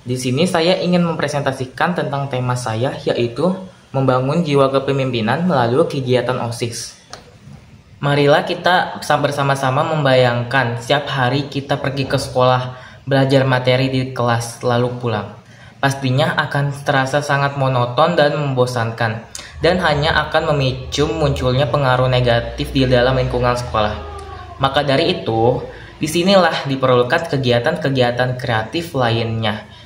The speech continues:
yang bisa diselenggarakan oleh pihak sekolah melalui osis. osis sendiri merupakan organisasi resmi sekolah sebagai wadah untuk siswa yang bertujuan untuk mengembangkan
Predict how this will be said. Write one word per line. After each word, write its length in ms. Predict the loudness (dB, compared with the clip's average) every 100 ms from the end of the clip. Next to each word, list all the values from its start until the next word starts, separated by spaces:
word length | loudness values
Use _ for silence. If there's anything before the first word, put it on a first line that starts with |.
| -20 -2
yang 240 | 0 2
bisa 440 | 2 0 -2 -2 -2
diselenggarakan 1200 | -4 2 2 4 2 0 -2 -2 0 0 -4 -12 -16 -20 -20 -20 -20 -20 -20 -20 -4
oleh 440 | 2 4 4 0 -2
pihak 280 | 0 0
sekolah 520 | -2 -2 2 2 0 -4
melalui 480 | 0 0 0 -2
osis. 520 | -4 -8 -10 -14 -18 -20 _ -20 -20 -20 _ -20 -20 -20 -20 -20 -16 -2
osis 240 | 0 0 -2
sendiri 440 | 2 2 2 -2 0
merupakan 480 | 0 2 0 0
organisasi 680 | 2 2 4 4 2 2 2 0
resmi 280 | 0 0 -2
sekolah 480 | -2 0 2 2 -2
sebagai 800 | -4 0 0 0 -2 -2 -6 -2
wadah 560 | 2 2 2 0 0 -2
untuk 240 | -4 -4
siswa 320 | -6 0 4
yang 200 | 4 4
bertujuan 560 | 2 0 -2 2 2 2
untuk 240 | 0 -2 0
mengembangkan 800 | 0 2 2 0 -2 0 -2